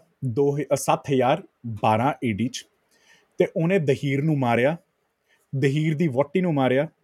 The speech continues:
ਕਿਉਂਕਿ ਦਹੀਰ ਦੇ ਮਰਨ ਤੋਂ ਬਾਅਦ ਉਹਦੀ ਵਹੁਟੀ ਨੇ ਰਿਵੋਲਟ ਕਰਤਾ ਰਾਣੀ ਬਾਈ। ਰਾਣੀ ਬਾਈ ਨੇ ਉੱਤੇ attack ਕੀਤਾ, ਰਾਣੀ, ਰਾਣੀ ਬਾਈ ਵੀ ਮਾਰੀ ਗਈ। ਤਾਂ ਜਦੋਂ ਇੱਕ ਵਾਰੀ ਮੁਹੰਮਦ ਬਿਨ ਕਾਸਿਮ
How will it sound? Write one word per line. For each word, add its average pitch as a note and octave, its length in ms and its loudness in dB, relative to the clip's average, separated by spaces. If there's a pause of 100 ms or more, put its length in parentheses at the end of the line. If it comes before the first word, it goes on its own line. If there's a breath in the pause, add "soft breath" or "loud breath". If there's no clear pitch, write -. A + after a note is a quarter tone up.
(140)
ਕਿਉਂਕਿ D#3+ 180 -2
ਦਹੀਰ D#3 380 0
ਦੇ F#3 80 2
ਮਰਨ E3 220 0
ਤੋਂ E3 100 0
ਬਾਅਦ D#3+ 180 0
ਉਹਦੀ E3 140 -2
ਵਹੁਟੀ C3 300 -2
ਨੇ D#3+ 60 0
ਰਿਵੋਲਟ C#3 320 0
ਕਰਤਾ C#3+ 300 0
ਰਾਣੀ B2 280 0
ਬਾਈ। F#2+ 240 -6 (640)
ਰਾਣੀ D3 240 2
ਬਾਈ C#3 280 2
ਨੇ D#3 80 2
ਉੱਤੇ D3+ 260 0
attack C#3+ 240 0
ਕੀਤਾ, C#3+ 240 0
ਰਾਣੀ, B2 420 -2 (160)
ਰਾਣੀ B2+ 220 2
ਬਾਈ A2+ 260 2
ਵੀ A2 100 -2
ਮਾਰੀ F2+ 340 -6
ਗਈ। E2+ 120 -16 (1200)
ਤਾਂ A3 160 0 (120)
ਜਦੋਂ F3 280 2
ਇੱਕ G3+ 160 -2
ਵਾਰੀ F#3 180 2
ਮੁਹੰਮਦ D3 320 0
ਬਿਨ D#3+ 160 0
ਕਾਸਿਮ C3+ 360 0